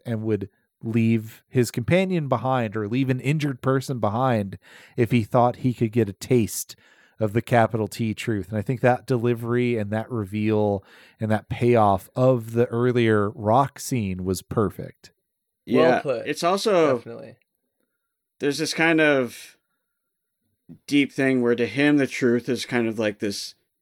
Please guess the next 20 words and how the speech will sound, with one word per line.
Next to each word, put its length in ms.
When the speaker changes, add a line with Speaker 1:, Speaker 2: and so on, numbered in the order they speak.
Speaker 3:
nebulous 520
thing 260
where 120
it's 120
just 260
like 280
the, 240
uh, 300
the 100
truth 680
of 500
anything 500
that 160
other 200
people 300
don't 200
believe 340
in. 180
'Cause 220
ultimately, 760